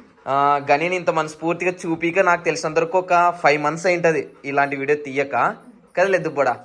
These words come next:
దుబ్బోడు మనం వీడియో తీసినా వీడియో తీయకుండా ఎప్పుడు ఇదే ఉంటది ఇంట్లో, ఇంట్లో అయితే. అగా అస్సలు అమ్మని పది రోజులు మిస్ అయినా కూడా ఇదే ఫీలింగే, ఒక సెకండ్ మిస్ అయినా కూడా ఇదే ఫీలింగే గని లోపల మాత్రం.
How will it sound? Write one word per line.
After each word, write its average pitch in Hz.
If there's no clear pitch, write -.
దుబ్బోడు 160
మనం 151
వీడియో 156
తీసినా 165
వీడియో 160
తీయకుండా 160
ఎప్పుడు 160
ఇదే 151
ఉంటది 151
ఇంట్లో, 135
ఇంట్లో 131
అయితే. 135
అగా 117
అస్సలు 226
అమ్మని 202
పది 190
రోజులు 202
మిస్ 202
అయినా 202
కూడా 220
ఇదే 190
ఫీలింగే, 220
ఒక 185
సెకండ్ 220
మిస్ 233
అయినా 247
కూడా 269
ఇదే 208
ఫీలింగే 180
గని 156
లోపల 147
మాత్రం. 127